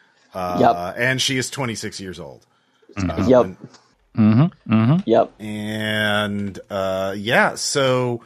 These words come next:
Speaker 1: uh, the information, uh, uh, the seven, yeah, um, May twenty-eighth, eighteen eighty-six, uh, architect, uh, Asa Darabandi is born in Paris. Um, he becomes an American citizen in June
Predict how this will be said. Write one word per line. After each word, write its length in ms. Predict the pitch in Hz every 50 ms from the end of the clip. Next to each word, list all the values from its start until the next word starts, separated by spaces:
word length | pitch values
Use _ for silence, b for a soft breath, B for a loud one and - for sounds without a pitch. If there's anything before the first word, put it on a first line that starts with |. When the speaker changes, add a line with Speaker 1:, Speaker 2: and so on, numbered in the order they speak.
| b b b b b _ -
Speaker 1:
uh, 300 | 123 117 117 113 117 117
the 160 | 104 127 143
information, 960 | 147 127 143 131 127 127 143 160 165 156 - 107 98 92 92 101 101 104 - -
uh, 460 | 95 90 90 90 90 87 90 90 90 - _ _
uh, 360 | - 92 95 95 92 92 98 95
the 40 | -
seven, 280 | 156 165 160 156 147 - -
yeah, 220 | 135 135 104 87
um, 840 | - - 107 107 104 104 104 104 104 104 104 101 98 101 101 - _ _ - - _ _ _ _ -
May 280 | 113 120 143 151 147
twenty-eighth, 420 | 127 - 139 131 123 120 113 113 -
eighteen 260 | 101 90 - 101 98
eighty-six, 540 | 98 92 95 - - - - - - - b b b b b b b b _
uh, 240 | - 95 95 92 92 -
architect, 400 | 131 127 - - 127 120 113 - -
uh, 460 | 117 113 113 107 104 101 98 98 - - -
Asa 300 | 113 117 110 - 117 98
Darabandi 640 | 87 120 110 104 98 98 117 120 120 113 110 107 107
is 160 | - 104 92 85
born 300 | - 107 110 110 107 101
in 140 | 95 92
Paris. 500 | - - 151 151 151 151 151 - - - b b b b b b b b b b _ -
Um, 640 | 92 87 87 85 85 82 85 82 82 80 80 78 - -
he 240 | - - 110 107
becomes 480 | 92 101 95 - - 107 104 101 87 107
an 60 | 98
American 340 | 95 95 92 85 - 92 87
citizen 520 | - 104 95 90 - - 98 90 87 87 -
in 180 | 69 95 92
June 480 | 87 87 87 87 87 87 85 85 85